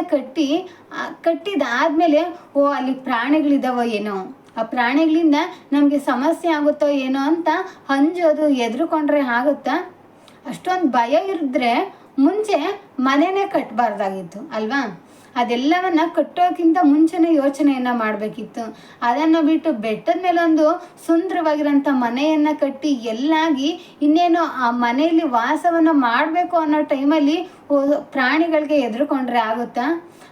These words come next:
ಆಗೋದಿಲ್ಲ. ಇಲ್ಲಿ ಭಯವನ್ನ ಬಿಡ್ಬೇಕು, ಬದುಕೋದನ್ನ ಕಲಿಬೇಕು. ಅದೇ ತರ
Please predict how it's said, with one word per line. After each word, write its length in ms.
ಆಗೋದಿಲ್ಲ. 640
ಇಲ್ಲಿ 380
ಭಯವನ್ನ 580
ಬಿಡ್ಬೇಕು, 840
ಬದುಕೋದನ್ನ 640
ಕಲಿಬೇಕು. 920
ಅದೇ 300
ತರ 180